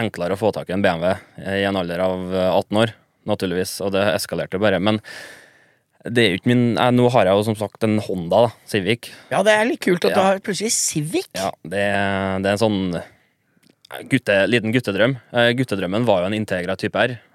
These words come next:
Speaker 1: Den
Speaker 2: Ja.
Speaker 1: kjøpte jeg jo i tjue, kjøpte jo en Integra Type R i tjue nitten.
Speaker 2: Var det den Type R-en med de runde lyktene, eller den
Speaker 1: Med
Speaker 2: der med
Speaker 1: det
Speaker 2: Civic, fro-, den fronten med de små lyktene,
Speaker 1: Med
Speaker 2: liksom?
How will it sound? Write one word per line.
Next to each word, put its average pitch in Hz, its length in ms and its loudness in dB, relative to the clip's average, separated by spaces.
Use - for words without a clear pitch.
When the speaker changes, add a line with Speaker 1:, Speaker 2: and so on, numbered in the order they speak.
Speaker 1:
Den 101 160 -6
Speaker 2:
Ja. - 20 -2
Speaker 1:
kjøpte - 540 -4
jeg 92 100 0
jo 98 80 2
i 107 80 0
tjue, 90 380 -2
kjøpte - 240 -6
jo 104 80 0
en 113 80 2
Integra 92 320 -2
Type 92 160 -8
R 90 160 -4
i - 20 -8
tjue 95 200 -6
nitten. 113 260 -4
Speaker 2:
Var 185 160 4
det 226 80 4
den 208 240 4
Type 202 300 2
R-en 160 440 0
med 160 220 4
de 180 160 6
runde 143 400 4
lyktene, 127 320 2
eller 240 160 6
den 196 120 4
Speaker 1:
Med 175 140 6
Speaker 2:
der - 60 6
med 202 80 6
Speaker 1:
det - 100 6
Speaker 2:
Civic, 143 480 0
fro-, 160 220 0
den 165 160 4
fronten 156 240 2
med 165 80 2
de 170 80 2
små 127 420 0
lyktene, 127 300 -2
Speaker 1:
Med 117 200 4
Speaker 2:
liksom? 113 120 6